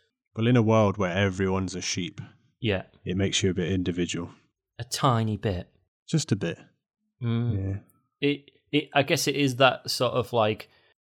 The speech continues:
Speaker 2: clutching at that tiny bit more individuality that it's a little bit more sought after.
Speaker 1: That's it.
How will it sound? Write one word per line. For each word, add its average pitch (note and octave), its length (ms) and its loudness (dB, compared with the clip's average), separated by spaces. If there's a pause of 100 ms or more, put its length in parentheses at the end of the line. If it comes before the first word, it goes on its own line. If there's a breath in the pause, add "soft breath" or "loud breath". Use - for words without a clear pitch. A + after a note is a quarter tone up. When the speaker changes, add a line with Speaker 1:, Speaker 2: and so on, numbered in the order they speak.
(160)
Speaker 2:
clutching C3+ 540 0
at G#2 180 -6
that - 240 -2
tiny A#2 460 0
bit A#2 200 -2
more A2 300 0
individuality G2+ 1080 -2
that F#2 260 -6 (480)
it's - 520 -6 (520)
a G#2+ 80 0
little G#2 240 -2
bit A2 160 -2
more G2 240 -4
sought G2+ 360 -4
after. F#2+ 400 -10 (560)
Speaker 1:
That's - 180 -8
it. - 120 -4